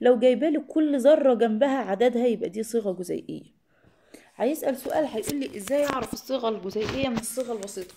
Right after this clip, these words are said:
لازم يكون قايل لك في المسألة، لأن مثلًا ال سي اتش فور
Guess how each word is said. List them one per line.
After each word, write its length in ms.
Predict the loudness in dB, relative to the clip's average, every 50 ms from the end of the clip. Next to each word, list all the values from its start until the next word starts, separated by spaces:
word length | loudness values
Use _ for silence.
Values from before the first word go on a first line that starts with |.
| _ _ _ _ -12 -6
لازم 480 | 0 2 4 4 4 2 0 0 2
يكون 300 | 2 0 0 -2 -4 -4
قايل 320 | 0 0 0 0 0 0 -2
لك 80 | -2
في 140 | -4 -6 -12
المسألة، 400 | -10 -10 -10 -10 -10 -10 -10 -10 -10 -14 -20 -12 -6
لأن 320 | -2 0 0 2 2 2 2
مثلًا 420 | 0 0 -2 -2 -2 -2 -2 -4 -6 -14 -20 _ _ -14 -14
ال 60 | -12
سي 320 | -12 -6 -4 -4 -4 -4
اتش 180 | -6 -8 -12 -14
فور 340 | -10 -6 -4 -4 -4 -4